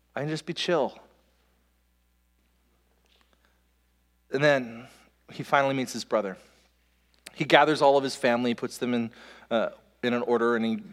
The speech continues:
got all his flock. And it says, Jacob went on ahead. He approached his brother.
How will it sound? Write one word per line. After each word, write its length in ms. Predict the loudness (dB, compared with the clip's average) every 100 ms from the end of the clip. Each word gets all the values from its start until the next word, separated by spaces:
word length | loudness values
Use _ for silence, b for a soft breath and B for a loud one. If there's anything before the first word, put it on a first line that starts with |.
| -20 -6
got 220 | 0 2
all 160 | 2 0
his 100 | 0
flock. 300 | 0 0 0
And 80 | -6
it 80 | -2
says, 400 | 0 0 -2 -10 b b b 0
Jacob 320 | 2 4 4
went 120 | 6
on 140 | 6
ahead. 280 | 4 2 0
He 140 | 0 -4
approached 380 | 0 0 0
his 120 | -4 -2
brother. 440 | 2 2 0 -4